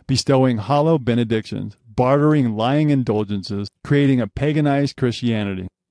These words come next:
I see their liveried slaves, their shaven priests, their celibate confessors. I see the infamous confessional, the ruined women, the murdered innocents. I hear the lying absolutions, the dying groans. I hear the cries of the victims.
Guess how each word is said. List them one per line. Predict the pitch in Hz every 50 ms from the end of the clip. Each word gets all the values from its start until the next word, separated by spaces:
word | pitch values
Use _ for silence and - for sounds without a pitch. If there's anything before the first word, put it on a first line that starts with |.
| _ -
I | -
see | - - 160
their | 143 127 123 110
liveried | 104 110 113 127 143 139 156 156 156 139
slaves, | 131 - - 117 113 107 101 95 90 - -
their | 143 131 120 113
shaven | - - - 139 139 143 135 143 135
priests, | - - 117 107 101 101 92 -
their | - 113 110
celibate | - - 143 139 139 139 131 - -
confessors. | - 127 113 - - 104 98 98 - 110 107 104 - - -
I | 117
see | 110 - 160 147
the | 120 117 123 120 113 101 -
infamous | - 143 143 - 160 147 143 147 143 -
confessional, | - 135 117 - - 113 113 107 - 107 104 101 101 98 - -
the | 123 120
ruined | 107 110 123 139 151 151 143 127 110
women, | 110 117 113 107 104 101 101 - _ _ _ _
the | - 127 120
murdered | 120 127 139 156 151 147 139 120 113
innocents. | 110 107 104 104 - 113 110 110 - - - _ _ _ _ -
I | 127
hear | 123 135 151 151
the | 123 127 117
lying | 110 120 127 135 139 139 135 127
absolutions, | - 120 123 123 - - 120 110 107 101 - - 107 107 101 - - _ _ -
the | 123 123
dying | 104 - 135 135 143 139 131 123
groans. | 110 113 107 104 107 110 107 - _ -
I | - 120
hear | 123 127 131 131
the | 117 123
cries | - - - 139 139 147 151 131
of | 131 120
the | 123
victims. | 107 98 110 104 - - 107 104 104 -